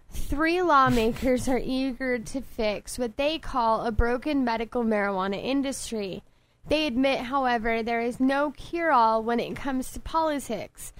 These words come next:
and whatever comes out of the ninety-day session will probably be a compromise. Montana politicians admit there won't be a quick fix for medical marijuana.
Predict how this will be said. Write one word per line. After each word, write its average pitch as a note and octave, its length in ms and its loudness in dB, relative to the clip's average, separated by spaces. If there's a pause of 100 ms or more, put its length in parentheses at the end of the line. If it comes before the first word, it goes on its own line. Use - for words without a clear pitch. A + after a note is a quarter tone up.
(240)
and D#4 140 4
whatever D4+ 340 4
comes D4+ 400 -4
out A#3 240 4
of A3 160 -6
the B3+ 80 0
ninety-day A#3+ 520 -2
session G#3 640 -6
will A3+ 120 -4
probably C#4 600 0
be A3 220 -6
a G#3 40 -8
compromise. - 1080 -6 (720)
Montana D4+ 560 2
politicians C#4+ 880 -4
admit A3+ 460 -4
there B3 160 -4
won't C4 280 -2
be C#4+ 120 -4
a C4 120 -2
quick B3+ 360 -6
fix - 440 -10
for A#3+ 160 -6
medical G#3 400 -2
marijuana. G#3 800 -2